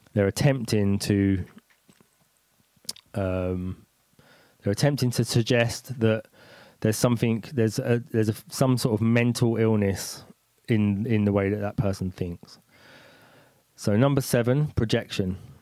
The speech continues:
Appropriately placed amongst the defense mechanisms, this is a warding off, a defense against system B activity. In Freud's terms, it is an attempted,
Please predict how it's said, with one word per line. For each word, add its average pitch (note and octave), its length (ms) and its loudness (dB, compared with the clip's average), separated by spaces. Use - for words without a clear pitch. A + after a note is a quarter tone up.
Appropriately E3 580 2
placed C3 580 0
amongst B2 380 0
the A2 80 -2
defense E3+ 400 -2
mechanisms, A2 640 0
this C#3 220 -2
is C3+ 80 2
a B2+ 60 4
warding C#3+ 500 2
off, G2+ 360 -2
a A#2 80 -2
defense C3+ 520 -2
against A#2 720 -2
system A2+ 400 0
B G#2+ 260 0
activity. G#2 720 -4
In G#2+ 120 -2
Freud's D#3 360 2
terms, G#2 380 2
it - 80 -8
is A#2+ 160 0
an A#2+ 100 4
attempted, C#3 560 -2